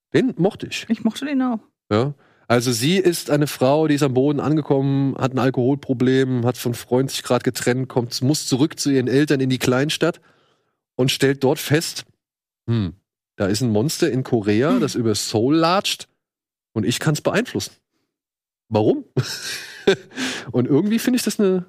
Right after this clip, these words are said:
Speaker 1: Ich weiß nicht, ob das irgendwie von allen als gelungene Metapher betrachtet wird,
Speaker 2: Das ist
Speaker 1: aber
Speaker 2: natürlich eine Hauruck-Metapher so ein
Speaker 3: Ja.
Speaker 2: bisschen, aber ich find, die ist, es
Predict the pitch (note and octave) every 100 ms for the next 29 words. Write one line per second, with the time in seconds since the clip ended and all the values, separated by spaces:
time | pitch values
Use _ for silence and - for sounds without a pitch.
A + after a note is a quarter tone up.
0 | _ _ _ _ _ _ _ _ C3+ D#3
1 | D4+ D#4+ A3+ F3+ E3 F#3 - - F3 E3
2 | D#3 D3 E3+ G#3+ F#3+ E3+ - - C3+ D3+
3 | A3 A3+ G#3+ G3 G#3 G3+ F3+ - F3+ G3+
4 | F3 F3+ G3 - _ _ _ _ _ _
5 | _ _ C#3+ D#3 E3 E3 E3 F#3 E3+ E3+
6 | D3 F3 D#3+ F3+ E3+ F3+ G3+ G3 F3 -
7 | D#3+ E3+ A3 G3+ F#3 F#3 D3 F3 D#3 -
8 | - F#3 - - D3+ D#3+ - - D#3 E3